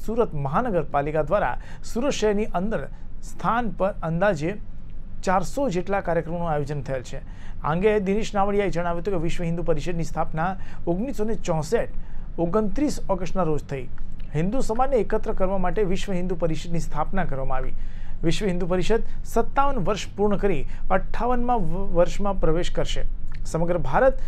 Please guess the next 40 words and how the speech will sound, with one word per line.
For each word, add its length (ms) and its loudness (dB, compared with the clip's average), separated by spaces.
અને 120 4
આંતરરાષ્ટ્રીય 580 2
સ્તરે 340 0
જન્માષ્ટમીની 520 0
ઉજવણી 360 0
થાય 220 2
તે 120 0
માટે 260 2
વિશ્વ 280 0
હિન્દુ 280 -2
પરિષદ 380 0
વિવિધ 240 2
કાર્યક્રમોનું 440 0
આયોજન 280 -2
કર્યું 280 -4
છે. 140 -4
દક્ષિણ 260 0
ગુજરાતમાં 400 2
ત્રણ 180 2
હજારથી 300 2
વધુ 220 4
અને 140 2
સુરતમાં 500 -2
ત્રણસોથી 420 2
વધુ 200 4
સ્થાનો 320 4
પર 160 -2
જન્માષ્ટમીની 580 0
ઉજવણી 320 0
કરવામાં 300 -2
આવશે. 260 -2
યુવાઓને 600 2
ભારતના 480 2
તહેવાર 520 2
અને 100 -2
સંસ્કૃતિની 580 2
જાણકારી 440 2
રહે 180 4
તે 100 -2
માટે 300 2